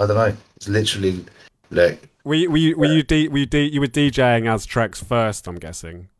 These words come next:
Speaker 1: Yeah.
Speaker 2: Yeah.
Speaker 1: Yeah, yeah, yeah, yeah,
Speaker 2: Okay.
Speaker 1: yeah. I had some very, very, yeah, I had some worse names than that,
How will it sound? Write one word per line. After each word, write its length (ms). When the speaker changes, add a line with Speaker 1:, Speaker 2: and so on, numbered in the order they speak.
Speaker 1:
Yeah. 300
Speaker 2:
Yeah. 160
Speaker 1:
Yeah, 140
yeah, 0
yeah, 380
yeah, 80
Speaker 2:
Okay. 100
Speaker 1:
yeah. 120
I 40
had 140
some 80
very, 360
very, 380
yeah, 240
I 40
had 100
some 160
worse 320
names 220
than 80
that, 280